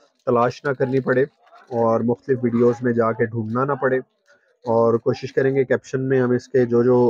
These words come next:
अंदर इसके मौजूद है वो लगा दें ताकि आप आसानी से अपनी मतलूबा चीज़ तलाश कर सकें। ये जो कांटे का डिज़ाइन आप अभी screen पे देख रहे हैं ये आने वाला है आपको सिर्फ और सिर्फ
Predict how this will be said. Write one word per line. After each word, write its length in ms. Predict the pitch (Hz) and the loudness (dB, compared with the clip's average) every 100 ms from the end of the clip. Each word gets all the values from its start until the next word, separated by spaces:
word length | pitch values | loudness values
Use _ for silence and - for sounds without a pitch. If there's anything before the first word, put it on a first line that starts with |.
| - | 0
अंदर 240 | 117 117 | -2 0
इसके 300 | 117 - - | -2 -4 -4
मौजूद 440 | 117 113 107 120 123 | -2 -2 0 0 2
है 80 | 120 | 2
वो 160 | 117 110 | 4 2
लगा 280 | 104 104 | 2 0
दें 180 | 110 131 | -2 -4
ताकि 300 | 139 117 107 | -6 -8 -2
आप 160 | 117 - - _ - _ _ _ | -4 -4 -20 _ -20 _ _ _
आसानी 360 | 123 - 127 139 | -14 -6 -4 -2
से 120 | - | -4
अपनी 180 | 135 131 | -4 -2
मतलूबा 380 | 123 - 113 120 | -2 -2 -2 -2
चीज़ 260 | 113 123 - | -2 -6 -2
तलाश 260 | 117 107 - | -2 -2 -4
कर 140 | 107 | -8
सकें। 360 | 95 90 92 98 - - _ - _ _ - - - - - - - | -8 -10 -12 -14 -16 -20 _ -20 _ _ -20 -20 -20 -20 -20 -12 -4
ये 140 | 123 | 0
जो 120 | 170 170 | 2 0
कांटे 280 | 160 147 | 0 -2
का 120 | 170 180 | 0 0
डिज़ाइन 320 | 156 156 160 | 2 0 0
आप 140 | 156 | 0
अभी 160 | 160 151 | 0 0
screen 340 | - 135 139 | -2 -2 0
पे 100 | 151 143 | 0 2
देख 240 | 131 - | 2 2
रहे 160 | 156 151 | 0 0
हैं 140 | 151 139 | -2 -2
ये 200 | 127 156 | 0 2
आने 200 | 143 139 | 2 2
वाला 200 | 139 135 | 2 0
है 140 | 131 135 | 0 0
आपको 280 | 131 - 135 | -2 -2 -2
सिर्फ 380 | - 160 160 143 | 2 2 2 2
और 180 | 135 131 | 2 0
सिर्फ 460 | - 131 127 135 | -2 2 2 2